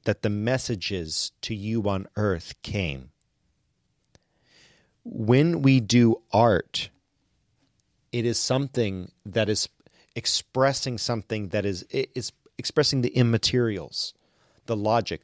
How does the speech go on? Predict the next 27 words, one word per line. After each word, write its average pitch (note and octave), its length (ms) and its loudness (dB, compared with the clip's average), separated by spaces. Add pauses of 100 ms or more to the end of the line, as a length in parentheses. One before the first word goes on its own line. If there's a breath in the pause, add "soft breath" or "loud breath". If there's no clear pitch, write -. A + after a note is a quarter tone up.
the A2 100 -2
rhyme, G2 460 -2
the F#2+ 100 -6
reason, F#2+ 440 -6
the G#2+ 100 -2
love, G2 300 0 (400 loud breath)
the A2 180 -6 (140)
poetry, C3 680 -2
the G#2+ 100 -10
symmetry A#2+ 840 -2 (320 soft breath)
that A#2 260 0
exists G#2 520 -2
outside A#2 320 0
of G#2 80 -2
this G#2+ 180 -6
world. A2 180 0
When G#2 100 -4
it's F#2+ 120 -4
true - 580 2
art, A#2+ 320 0 (680 soft breath)
there C3 220 2
is A#2 120 0
something D3 520 -2
that G#2+ 160 -2
mirrors A2+ 680 4
and G#2 280 -2
mimics C3 560 0